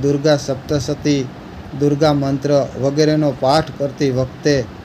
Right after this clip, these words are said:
વચ્ચે વચ્ચે કોઈની સાથે વાત ન કરવી જોઈએ અને ખોટા શબ્દનો ઉપયોગ ન કરવો જોઈએ. વ્યક્તિએ હંમેશા ધ્યાન અને સાચા ઉચ્ચાર સાથે પાઠ કરવો જોઈએ.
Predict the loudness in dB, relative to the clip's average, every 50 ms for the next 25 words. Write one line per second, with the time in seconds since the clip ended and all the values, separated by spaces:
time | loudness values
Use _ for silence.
0 | -14 -6 0 0 0 0 2 2 2 4 4 2 0 0 0 2 2 2 2 -2
1 | -6 -12 -16 -16 -18 -10 -2 2 4 4 4 4 4 2 2 2 0 0 2 2
2 | 0 0 2 4 4 4 2 0 -2 -2 2 2 2 2 2 2 2 2 2 0
3 | 0 0 0 0 0 0 0 0 -2 -4 -6 -10 -14 -16 -16 -12 -4 0 2 2
4 | 2 2 0 -2 -4 0 2 2 2 2 2 0 -2 -2 0 0 0 0 0 0
5 | 0 -2 -4 -8 -12 -10 -8 -6 -6 -2 0 2 2 2 2 0 0 2 2 2
6 | 2 4 2 2 2 2 2 0 0 -2 -2 -2 -2 -2 -4 -6 -6 -10 -14 -16
7 | -16 -14 -8 -2 0 0 0 0 0 0 2 4 4 4 4 2 2 2 4 2
8 | 2 2 2 0 0 0 0 0 2 2 4 4 4 2 0 -2 -8 -16 -12 -6
9 | -2 2 2 2 2 2 0 0 0 0 0 2 4 4 4 4 2 -2 -8 -12
10 | -10 -4 -4 -4 -4 0 4 4 6 6 4 2 0 -2 -2 0 0 0 2 2
11 | 0 -2 -6 -12 -6 0 2 4 4 2 2 -2 -2 0 2 4 6 6 6 4
12 | 4 2 0 0 0 0 -2